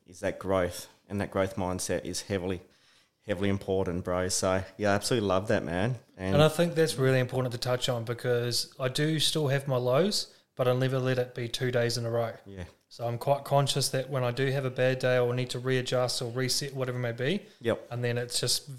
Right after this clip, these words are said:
Speaker 2: that making a conscious effort the following day that I'm, I'm not gonna do that again. I'm gonna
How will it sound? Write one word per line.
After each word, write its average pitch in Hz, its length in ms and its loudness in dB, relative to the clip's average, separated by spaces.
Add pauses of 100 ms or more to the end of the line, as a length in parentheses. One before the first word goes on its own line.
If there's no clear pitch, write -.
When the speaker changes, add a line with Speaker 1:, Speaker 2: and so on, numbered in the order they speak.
(180)
Speaker 2:
that 143 140 -8
making 135 340 2
a 120 40 -2
conscious - 400 -2
effort 135 240 -4
the 120 80 -10
following 127 420 2
day 139 300 2 (640)
that 123 100 -6
I'm, 117 340 -4
I'm 120 220 -4
not 123 180 -8
gonna 120 300 -4 (640)
do 123 180 0
that 117 140 0
again. 123 340 0
I'm 123 140 -2
gonna 117 340 -4